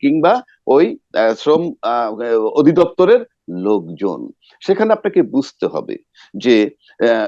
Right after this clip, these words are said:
এখানে তো যারা ভিকটিম বা ভুক্তভোগী, তারা তো মামলা করেনি। তাহলে আপনাকে ইনটেনশনটা বুঝতে হবে, যেটা আপনাকে আমি বললাম যে, এখন এটা আমি কি বলবো বলেন আপনি? এটা আমি কালকে দেখলাম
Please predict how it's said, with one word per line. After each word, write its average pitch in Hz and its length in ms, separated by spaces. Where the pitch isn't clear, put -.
এখানে 180 260
তো 190 320
যারা 156 240
ভিকটিম 151 600
বা 123 120
ভুক্তভোগী, 170 580
তারা 208 220
তো 226 100
মামলা 190 280
করেনি। 160 460
তাহলে 190 240
আপনাকে 190 380
ইনটেনশনটা 185 640
বুঝতে 113 320
হবে, 85 280
যেটা 160 200
আপনাকে 147 260
আমি 127 180
বললাম 85 460
যে, 95 360
এখন 131 220
এটা 151 200
আমি 185 120
কি 254 180
বলবো 120 320
বলেন 76 300
আপনি? 190 460
এটা 170 300
আমি 156 180
কালকে 165 280
দেখলাম 160 560